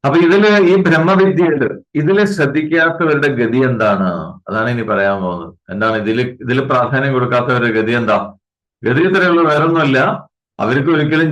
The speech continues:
ജീവിതത്തിലെ സത്യം എന്താന്നുള്ളത് ബോധ്യം വരില്ല, അത് വെളിപ്പെടില്ല, അവർക്ക് മനസ്സിലാവില്ല.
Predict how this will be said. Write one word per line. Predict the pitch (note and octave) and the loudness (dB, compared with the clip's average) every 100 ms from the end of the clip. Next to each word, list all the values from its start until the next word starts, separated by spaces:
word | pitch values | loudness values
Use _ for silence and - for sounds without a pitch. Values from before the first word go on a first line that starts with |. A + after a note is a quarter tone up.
| C3 | 0
ജീവിതത്തിലെ | C3+ D3 D3 D3+ | 2 2 0 0
സത്യം | D3+ D3 D#3 D3 C3+ | 0 -4 -2 -2 0
എന്താന്നുള്ളത് | C3 C3 B2+ A#2+ D3+ G3+ - _ _ G#2 | 0 0 0 0 -2 -4 -8 _ _ -8
ബോധ്യം | G2 A#2+ A2+ | -6 -4 -4
വരില്ല, | F2+ F#2+ G2 G2 - F#2+ | -4 -2 -4 -6 -12 -8
അത് | G2+ | -4
വെളിപ്പെടില്ല, | A2 G#2+ - C3 A#2+ | -4 -4 -4 -4 -2
അവർക്ക് | G#2+ G2+ B2+ | -2 -2 -4
മനസ്സിലാവില്ല. | G#2 G2 G#2+ C3+ C3 A2 | -4 -6 -4 0 0 0